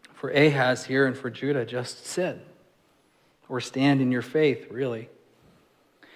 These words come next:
And as though he anticipates the difficulty of this order, he says, "I'm going to give you a sign to confirm this." Look at verse ten. Again, the Lord spoke to Ahaz,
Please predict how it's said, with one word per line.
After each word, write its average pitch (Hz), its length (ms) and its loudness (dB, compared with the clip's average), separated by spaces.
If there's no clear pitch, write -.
And 170 120 4
as 165 120 6
though 214 340 6
he 196 200 4
anticipates 196 640 4
the 156 100 -6
difficulty 165 720 4
of 147 120 4
this 139 200 0
order, 160 280 6
he 139 340 -2
says, 139 380 2
"I'm 143 140 0
going 151 240 2
to 143 80 -6
give 147 220 2
you 135 160 0
a 127 60 -4
sign 151 460 2
to 117 80 -8
confirm 147 640 0
this." 107 380 -12
Look 131 80 -8
at 135 80 0
verse 127 200 -6
ten. 120 400 -6
Again, 170 340 6
the 185 80 4
Lord 151 260 6
spoke 147 360 0
to 170 80 -6
Ahaz, 135 480 -4